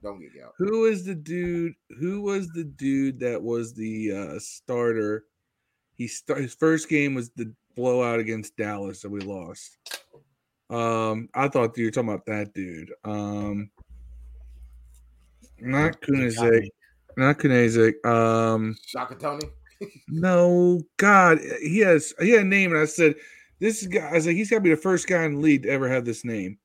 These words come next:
Speaker 1: Tony Tu-,
Speaker 2: Um,
Speaker 1: uh,
Speaker 2: he didn't
Speaker 1: Tuhill?
Speaker 2: even record, he didn't even record a
Speaker 1: Casey
Speaker 2: single stat.
Speaker 1: Coach Casey Tuhill was dope. I hope he still makes the team. I like him.
Speaker 2: No, we've seen players named Casey. God damn it! I'm, now I gotta look this up
Speaker 3: Bradley
Speaker 2: because I
Speaker 3: King.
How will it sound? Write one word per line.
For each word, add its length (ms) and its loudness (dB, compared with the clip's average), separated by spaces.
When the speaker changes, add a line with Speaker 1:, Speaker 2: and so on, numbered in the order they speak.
Speaker 1:
Tony 220 -2
Tu-, 200 -2
Speaker 2:
Um, 60 -2
Speaker 1:
uh, 80 2
Speaker 2:
he 120 6
didn't 200 6
Speaker 1:
Tuhill? 20 8
Speaker 2:
even 200 8
record, 460 8
he 140 2
didn't 180 2
even 140 2
record 380 0
a 40 2
Speaker 1:
Casey 160 -2
Speaker 2:
single 280 2
stat. 600 -4
Speaker 1:
Coach 160 2
Casey 260 -2
Tuhill 340 -2
was 140 -4
dope. 320 0
I 40 0
hope 140 2
he 60 -6
still 160 -2
makes 180 -6
the 60 -20
team. 260 -6
I 40 -4
like 200 -4
him. 200 -6
Speaker 2:
No, 340 0
we've 400 -2
seen 340 -6
players 320 0
named 220 -6
Casey. 460 -6
God 200 -6
damn 120 -16
it! 60 -20
I'm, 140 -6
now 160 0
I 80 0
gotta 140 2
look 120 0
this 200 -10
up 180 -6
Speaker 3:
Bradley 380 0
Speaker 2:
because 160 6
I 300 6
Speaker 3:
King. 460 0